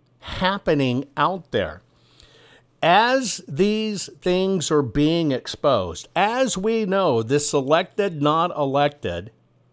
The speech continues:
has done nefarious things, yeah, we get the message out and you don't see it on mainstream media, but we don't do anything about it.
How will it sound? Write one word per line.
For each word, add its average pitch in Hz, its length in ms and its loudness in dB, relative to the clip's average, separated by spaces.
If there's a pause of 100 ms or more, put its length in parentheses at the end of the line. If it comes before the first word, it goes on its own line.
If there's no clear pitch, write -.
(260)
has 147 260 -2
done 156 360 2
nefarious 147 720 0
things, 147 460 -4 (440)
yeah, 233 260 4
we 190 240 4
get 262 300 2
the 226 100 8
message 180 460 4
out 117 240 6
and 131 80 -2
you 135 80 4
don't 165 200 4
see 185 200 4
it 170 80 6
on 139 180 6
mainstream 143 580 2
media, 143 540 0
but 151 180 -2
we 160 200 0
don't 170 580 0
do 233 420 -2
anything 113 640 -2
about 90 360 -6
it. - 160 -20